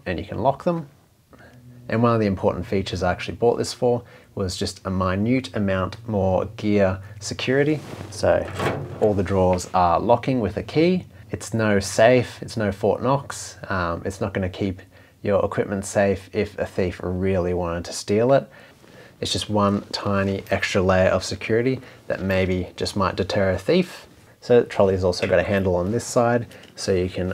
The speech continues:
roll it around nice and easily by the handle. I've added a power board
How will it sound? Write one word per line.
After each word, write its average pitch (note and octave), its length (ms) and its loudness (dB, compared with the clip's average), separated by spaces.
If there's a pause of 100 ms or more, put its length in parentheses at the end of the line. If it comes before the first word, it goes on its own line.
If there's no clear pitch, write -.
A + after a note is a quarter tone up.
(140)
roll F#2+ 300 4
it - 80 0
around F#2 340 0 (100)
nice G2+ 360 -2
and - 220 -8
easily A#2+ 400 2
by G2 200 4
the F2 80 0
handle. D#3+ 520 2 (880)
I've - 80 -6
added G2+ 260 2
a F2 120 -2
power G2 280 -2
board F#2+ 300 0